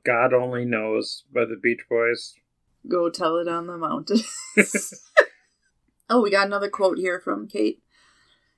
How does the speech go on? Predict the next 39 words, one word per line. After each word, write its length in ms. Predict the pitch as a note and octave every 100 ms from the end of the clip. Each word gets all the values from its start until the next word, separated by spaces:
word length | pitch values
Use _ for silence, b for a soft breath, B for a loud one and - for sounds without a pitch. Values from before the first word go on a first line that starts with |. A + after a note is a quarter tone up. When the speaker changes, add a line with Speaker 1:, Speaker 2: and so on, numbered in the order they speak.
| _
Speaker 2:
For 140 | - C4+
me, 380 | E4+ C#4 C4 - _ -
that 200 | A#3+ A3+
is 140 | G3+
the 100 | G3+
title. 400 | F3 D3 - - _ _ _ _
But 140 | A3 A#3+
I 100 | C#4
was 160 | D4
told 300 | - A#3+ A#3
that 180 | G#3+ G3 G3
if 160 | F#3+
I 100 | G3
insisted 600 | G#3 G#3+ A#3+ - F#3+ F#3
on 180 | - F3+
calling 420 | - F3+ F3+ E3+
the 60 | D#3
song 340 | - A3+ G#3
that, 280 | D3+ C#3+ - _ _ _ _ _ _ -
the 80 | G#3
radio 260 | A#3+ B3+
stations 480 | B3 A#3+ A#3+ A#3+ A3
in 100 | G#3+
at 100 | F#3+
least 260 | F#3+ F#3+ -
ten 240 | A3 A#3
countries 560 | - A3 A3 G#3+ F#3+ F#3
would 140 | F3+
refuse 480 | E3+ F#3 F3 F3 -
to 100 | G#3
play 220 | F#3+ E3+
it 100 | D#3+
because 300 | D#3+ F3 D#3+
it 100 | E3
had 240 | E3 E3
God 320 | - E3 F3 F#3
in 120 | F#3
the 100 | F#3
title. 420 | E3 C3+ C#3